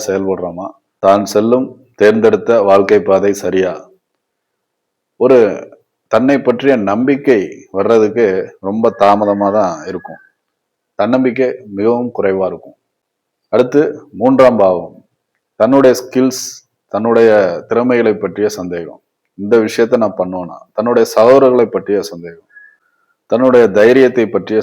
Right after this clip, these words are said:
சந்தேகம், இந்த எதிரியை நான் வெல்வேனா என்ற கேள்வி எழும்.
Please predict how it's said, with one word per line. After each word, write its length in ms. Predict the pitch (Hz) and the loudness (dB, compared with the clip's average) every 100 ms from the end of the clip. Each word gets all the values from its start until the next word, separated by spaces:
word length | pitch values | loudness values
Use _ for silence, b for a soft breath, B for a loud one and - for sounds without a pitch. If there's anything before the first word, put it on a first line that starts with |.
| - | -4
சந்தேகம், 420 | 90 87 82 - _ _ _ _ _ _ - | -10 -10 -10 -16 _ _ _ _ _ _ -8
இந்த 180 | 110 110 101 92 87 - - 104 | 0 2 2 -2 -8 -16 -10 -4
எதிரியை 280 | 113 110 101 | -2 0 -2
நான் 160 | 95 90 | -4 -6
வெல்வேனா 420 | 92 95 92 90 90 b b b _ _ _ 98 | -4 -4 -4 -8 -14 b b b _ _ _ -8
என்ற 240 | 104 107 98 87 85 - | 0 2 2 0 -4 0
கேள்வி 300 | 110 113 107 95 | 2 2 0 0
எழும். 220 | 87 - | -2 -10